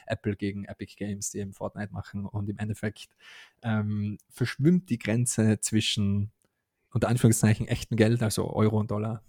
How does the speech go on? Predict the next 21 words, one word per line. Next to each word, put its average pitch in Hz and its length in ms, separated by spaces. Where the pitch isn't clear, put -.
und 107 260
so - 320
weiter, 104 440
mit - 360
digitalen 107 420
Tokens, 131 560
also, 104 540
ähm, 110 420
App - 180
Store 104 300
Kredite 110 680
und 104 260
Fortnite 107 600
V-Bucks 110 540
und 104 160
so 107 80
weiter. 107 240
Das 107 140
verschwimmt 139 420
immer 131 180
mehr. 123 360